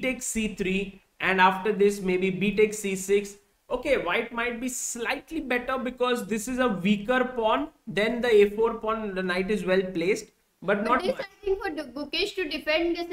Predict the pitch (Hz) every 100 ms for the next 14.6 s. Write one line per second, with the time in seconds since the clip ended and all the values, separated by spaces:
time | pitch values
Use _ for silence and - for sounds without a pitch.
0 | 339 359 285 - 135 - _ _ - 480
1 | - - - 285 277 - - - - -
2 | - 254 285 320 330 277 254 277 277 269
3 | 277 233 240 240 254 226 208 208 226 220
4 | 202 196 190 196 185 151 156 151 190 185
5 | 247 - 139 160 175 - 190 190 190 190
6 | 190 190 190 185 185 170 160 185 190 170
7 | 160 175 170 180 175 165 170 196 185 165
8 | 170 170 175 170 165 180 180 156 165 160
9 | 170 170 - 160 156 151 151 - 170 -
10 | 175 170 170 180 180 190 185 185 170 175
11 | 180 180 196 196 - 180 185 180 214 -
12 | - 165 160 180 175 170 160 170 202 -
13 | _ _ _ 165 208 - 226 240 233 -
14 | 202 196 233 220 135 127